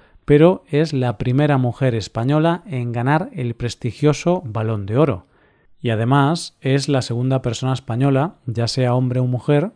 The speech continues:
en ganar este prestigioso galardón para nuestro país. Y es que la primera y única persona que tenía este galardón hasta ahora en España era Luis Suárez,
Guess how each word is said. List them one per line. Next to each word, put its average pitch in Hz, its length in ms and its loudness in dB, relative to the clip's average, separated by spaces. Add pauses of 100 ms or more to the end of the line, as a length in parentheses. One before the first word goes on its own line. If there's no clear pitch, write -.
(120)
en 113 320 -2
ganar 120 380 0
este 135 260 -2
prestigioso 131 800 -2
galardón 117 580 0
para 117 280 -2
nuestro 107 340 -6
país. 104 340 -8 (360)
Y 131 100 2
es 131 160 0
que 123 240 2
la 117 180 2
primera 139 460 2
y 120 100 -2
única 120 320 -2
persona 139 540 0
que 120 100 -4
tenía 117 300 -2
este 117 180 -4
galardón 123 600 0
hasta 107 300 -6
ahora 131 420 2
en 101 80 -6
España 135 580 0
era 147 220 0
Luis 139 220 2
Suárez, 95 520 -6